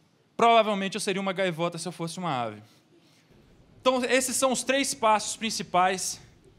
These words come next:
que uma ave ela tem que fazer na sua vida, né? Que é, então, a decolagem, o voo, o pouso. O pouso sendo o mais complicado dos três, aqui exige a maior parte de inteligência, não somente na natureza, mas também na nossa aviação moderna.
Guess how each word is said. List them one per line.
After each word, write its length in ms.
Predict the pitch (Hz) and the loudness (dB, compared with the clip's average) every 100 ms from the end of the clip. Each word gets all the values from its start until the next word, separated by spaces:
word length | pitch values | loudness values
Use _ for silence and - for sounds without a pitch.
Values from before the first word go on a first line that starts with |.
| _ | _
que 120 | - | -8
uma 320 | 190 190 180 | -4 0 2
ave 240 | 180 175 185 | 2 0 -2
ela 160 | 175 | -2
tem 160 | 180 185 | -2 -8
que 60 | - | -4
fazer 360 | 190 151 143 | 0 0 0
na 120 | 170 165 | -4 -4
sua 200 | 180 - | -4 -4
vida, 320 | 127 175 151 | -4 -6 -6
né? 140 | 156 | -6
Que 220 | 151 151 | -6 -4
é, 180 | 156 143 - - - | -2 -4 -10 -20 -10
então, 440 | 151 151 165 160 - - - | -8 -2 0 0 -8 -6 -2
a 80 | |
decolagem, 600 | 170 185 202 196 208 196 | -2 0 0 4 2 2
o 60 | 196 | -4
voo, 240 | 160 175 | -2 0
o 40 | 175 | 0
pouso. 520 | 170 190 220 220 226 - - - | 0 2 2 0 -8 -12 -14 -6
O 120 | 254 | -6
pouso 400 | 254 262 269 226 | 0 2 2 0
sendo 240 | - 226 | -2 -2
o 20 | |
mais 340 | 214 214 262 - | 2 2 2 0
complicado 540 | 240 220 202 202 202 | -4 -4 0 2 2
dos 240 | 190 180 - | 0 -4 -4
três, 300 | 185 196 165 | -2 -2 -2
aqui 180 | 160 | -4
exige 420 | 202 180 170 196 196 | -4 -2 -2 -2 0
a 40 | |
maior 260 | 185 190 220 | 4 4 4
parte 280 | 196 196 | 2 -2
de 80 | 175 | -4
inteligência, 640 | 180 175 170 151 180 202 185 | -4 -2 0 0 -2 -2 -2
não 240 | 185 247 | 0 2
somente 400 | 262 233 214 208 | 2 0 0 -2
na 80 | 202 | -4
natureza, 580 | 202 202 185 208 208 190 - - _ | -2 0 2 2 0 -6 -12 -20 _
mas 220 | 175 202 | 0 0
também 240 | 208 190 196 | -2 -4 -4
na 80 | |
nossa 280 | 185 185 190 180 | -4 -4 -4 0
aviação 520 | 208 190 196 - 180 | 0 2 -2 -2 -2
moderna. 640 | 170 147 151 170 180 165 | -2 -2 -2 -2 -2 -4